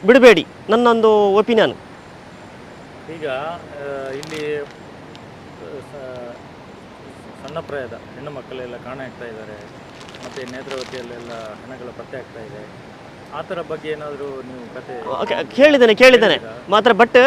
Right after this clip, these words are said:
Speaker 1: ಇಲ್ಲಿ, ಆ, ಇಲ್ಲಿ, ಆ, ಧರ್ಮಸ್ಥಳ ಗ್ರಾಮದವರು ಯಾವುದೇ ರೀತಿಯಲ್ಲಿ ಬಾಯಿ ಬಿಡ್ತಾ ಇಲ್ಲ. but ಅವರ ಫಾವರವಾಗೇ ಮಾತಾಡ್ತಾ ಇದ್ದಾರೆ.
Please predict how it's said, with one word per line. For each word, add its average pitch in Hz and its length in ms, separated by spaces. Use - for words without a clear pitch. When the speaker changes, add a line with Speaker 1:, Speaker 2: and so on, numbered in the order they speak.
Speaker 1:
ಇಲ್ಲಿ, 247 300
ಆ, 226 160
ಇಲ್ಲಿ, 208 200
ಆ, 190 380
ಧರ್ಮಸ್ಥಳ 214 520
ಗ್ರಾಮದವರು 190 680
ಯಾವುದೇ 208 380
ರೀತಿಯಲ್ಲಿ 208 520
ಬಾಯಿ 196 460
ಬಿಡ್ತಾ 190 260
ಇಲ್ಲ. 170 140
but 190 380
ಅವರ 214 220
ಫಾವರವಾಗೇ 240 600
ಮಾತಾಡ್ತಾ 202 560
ಇದ್ದಾರೆ. 131 300